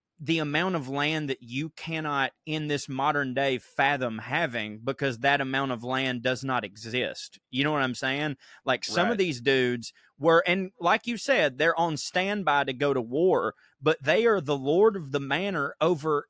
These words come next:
Speaker 1: you know, fucking eight hundred to a thousand acres and everything paid for and servants at their behest. However, when the time came, they had to go rock and roll.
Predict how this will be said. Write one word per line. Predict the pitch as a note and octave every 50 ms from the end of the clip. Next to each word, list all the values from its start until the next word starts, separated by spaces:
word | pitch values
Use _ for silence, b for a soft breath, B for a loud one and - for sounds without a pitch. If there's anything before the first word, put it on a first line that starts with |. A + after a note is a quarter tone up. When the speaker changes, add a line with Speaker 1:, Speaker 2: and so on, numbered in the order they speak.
| _ _ _
Speaker 1:
you | F#3+ - -
know, | F3+ D3 C3+ C#3 -
fucking | - - - A#3+ A3+ - - G3 F3+ - -
eight | F#3 G#3+ A3+ - - -
hundred | E3+ G3+ A3 G#3+ F#3 G3+ F3+ C#3+ -
to | - F3+ E3
a | C#3+
thousand | C3 - - - E3 E3 F3 F#3+ G3+ E3+ D3 F3 D3+ C#3+ - -
acres | - D#3 F3+ F3 - C#3 A2 F2+ D#2+ - - - -
and | C#3+ D#3 - -
everything | D#3+ F3+ F3 F3+ F3+ E3 - F#3 E3 D#3+ C#3+ -
paid | D3+ E3 F3 F3 -
for | - D3+ D3 C#3+ C#3+ -
and | D3+ E3+ G#3 A3 G3
servants | - - - - F#3+ A3 A#3 F#3+ E3+ D3+ - - -
at | D3 C#3 -
their | D3+ D3 C#3
behest. | B2 - A#2+ D#3 G3 G#3+ E3+ B2+ - - -
However, | - C3+ C#3+ D3+ F#3 A#3 C4+ A3 C#3+ B2+ B2 C3+ - b b b b _
when | D3+ D3 C#3+
the | C3+ C3+
time | - - D#3+ F3+ F#3 F#3 F3 D#3
came, | - - G#3+ B3 A#3+ G#3 D#3 C3+ C3+ C3 - _ _ _ _
they | A#2+ A2+ C3+ D3 F3+ E3+
had | D3+ E3+ F3 D#3
to | D3 C#3
go | C#3 D3 C#3+
rock | C#3 C#3 C#3 C#3 C3 - C3
and | A#2 A#2
roll. | C#3 E3 D#3 A2+ D#2+ C#2+ -